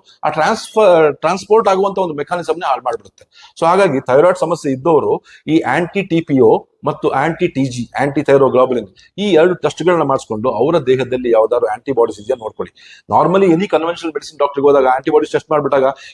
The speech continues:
"ಇದಕ್ಕೇನ್ ಟ್ರೀಟ್ಮೆಂಟ್ ಇಲ್ಲ, ಇದನ್ನ ಸರಿ ಮಾಡಕ್ಕಾಗಲ್ಲ, ನೀವು ಥೈರಾಯ್ಡ್ ಹಾರ್ಮೋನ್ ತಗೊಳ್ಳೇಬೇಕು" ಅಂತ ಹೇಳ್ಬಿಡ್ತಾರೆ. ಆದ್ರೆ ಯಾರೇ ನಿಮಗೆ ಆ ತರ ಹೇಳಿದ್ರು ಅದು ತಪ್ಪು ಮಾಹಿತಿ. ಯಾಕಂತ ಹೇಳಿದ್ರೆ ಸಂಪೂರ್ಣವಾಗಿ ಈ ಥೈರಾಯ್ಡ್ ಆಂಟಿಬಾಡೀಸ್ ನ ನಮ್ಮ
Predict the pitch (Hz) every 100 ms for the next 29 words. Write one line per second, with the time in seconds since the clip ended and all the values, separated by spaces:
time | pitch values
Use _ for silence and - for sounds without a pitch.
0 | - 143 175 185 165 165 165 156 143 156
1 | 139 135 127 139 139 131 120 143 139 123
2 | 135 131 123 131 110 131 135 120 120 113
3 | 117 123 117 101 107 175 - - - 101
4 | 143 156 147 123 127 117 117 120 113 165
5 | _ - 110 160 - 131 123 143 120 120
6 | 110 110 127 143 110 131 - _ - -
7 | 160 - 180 196 180 160 151 160 139 131
8 | 123 143 147 127 131 131 120 113 - 151
9 | 127